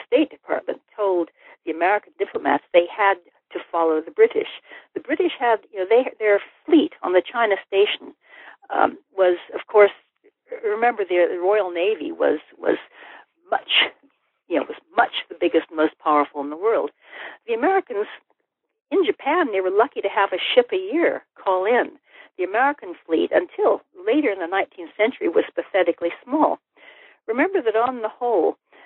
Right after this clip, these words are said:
Congress is, uh, did not want to spend money on either a standing army or on a navy, partly because they saw it as a threat to the Republic. So when it came to abroad,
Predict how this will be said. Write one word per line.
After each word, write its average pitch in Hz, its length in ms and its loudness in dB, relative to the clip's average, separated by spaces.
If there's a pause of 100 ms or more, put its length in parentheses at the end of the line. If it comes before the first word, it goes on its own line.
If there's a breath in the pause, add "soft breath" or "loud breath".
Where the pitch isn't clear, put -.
(360 soft breath)
Congress 269 360 0 (100)
is, 180 80 -8 (180)
uh, 180 100 2 (220)
did 247 200 0
not 208 320 -2
want 202 300 -2
to 170 140 -10
spend 180 320 0
money 151 380 -2 (160)
on 156 320 2
either 175 280 0
a - 140 -2
standing 190 380 -2
army 151 320 -2
or 170 100 0
on 160 180 0
a 156 40 -4
navy, 220 460 -2 (360 soft breath)
partly 208 220 2
because 165 320 -2
they 151 140 -2 (100)
saw 160 220 0
it - 80 -6
as 156 180 -8
a - 160 -14
threat - 300 2
to - 60 -10
the 139 100 -8
Republic. - 520 0 (800 loud breath)
So 202 160 0
when 202 180 -2
it - 120 -10 (400)
came 285 320 0
to 190 80 -2
abroad, 190 600 -2